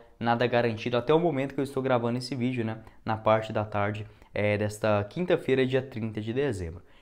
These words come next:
Em dois mil e vinte e um, pelo Atlético Goianiense, foram cinquenta e cinco jogos, com dois gols marcados, além de uma assistência. Ele é revelado nas categorias de base do Bahia, onde começou sua carreira lá em dois mil e quinze, foi titular em dois mil e dezesseis, onde fez trinta jogos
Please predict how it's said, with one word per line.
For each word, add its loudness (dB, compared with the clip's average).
Em 4
dois 8
mil 2
e 4
vinte -2
e -2
um, 0
pelo 0
Atlético 0
Goianiense, 0
foram -2
cinquenta -4
e -4
cinco -8
jogos, -2
com -2
dois 4
gols 0
marcados, 0
além 4
de -2
uma 0
assistência. -6
Ele 0
é 2
revelado 0
nas -10
categorias -2
de -6
base -2
do 4
Bahia, 6
onde -2
começou -4
sua -6
carreira -2
lá 8
em 0
dois 0
mil -4
e -2
quinze, -6
foi 2
titular 4
em 0
dois 4
mil -2
e -2
dezesseis, 0
onde 0
fez -4
trinta -4
jogos 0